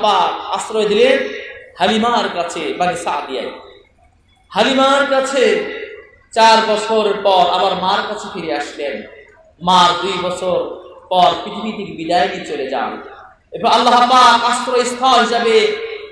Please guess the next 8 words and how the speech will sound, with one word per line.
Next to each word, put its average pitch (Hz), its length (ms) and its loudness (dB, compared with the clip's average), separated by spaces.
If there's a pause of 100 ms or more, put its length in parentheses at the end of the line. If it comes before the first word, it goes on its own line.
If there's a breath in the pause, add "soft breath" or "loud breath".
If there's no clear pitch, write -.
দিয়ে 196 160 2
দেন 185 220 2 (840)
দাদা 190 260 4
আব্দুল 175 340 -2
মুত্তালিব। 139 720 -8 (320)
দাদা 285 320 4
আব্দুল 285 320 2
মুত্তালিব 254 540 2